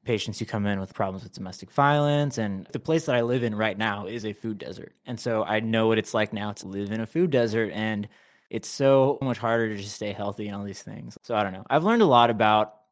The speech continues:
the world, I think, through just living in a place where I, I wouldn't have lived, chosen to live otherwise, that's kinda what I wanted to get into medicine for the first place. Like, I think the thing that connects, like,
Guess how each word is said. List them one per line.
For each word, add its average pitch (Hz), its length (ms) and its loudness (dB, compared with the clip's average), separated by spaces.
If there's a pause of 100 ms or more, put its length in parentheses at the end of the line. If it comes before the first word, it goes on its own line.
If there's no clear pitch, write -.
the 110 120 -6
world, 104 380 -2
I 117 120 -2
think, 139 500 -6
through 110 280 -4
just 104 180 -6
living 107 320 0
in 107 100 0
a 98 60 -4
place - 560 -4
where 107 140 2 (220)
I, 113 60 -4
I 107 40 0
wouldn't 104 260 0
have 95 240 -8
lived, 107 320 -6
chosen 110 360 -2
to 110 120 -8
live 104 160 -4
otherwise, 123 640 0 (180)
that's 170 200 6
kinda 214 260 6
what 214 140 8
I 208 60 8
wanted 202 280 4
to 202 60 4
get 190 160 6
into 190 120 2
medicine 180 380 2
for 190 100 0
the 175 100 2
first 185 260 -2
place. 110 220 0
Like, 123 80 2
I 131 60 2
think 156 200 0
the 147 60 -2
thing 165 300 0
that 175 160 -2
connects, 131 440 -2
like, 127 160 0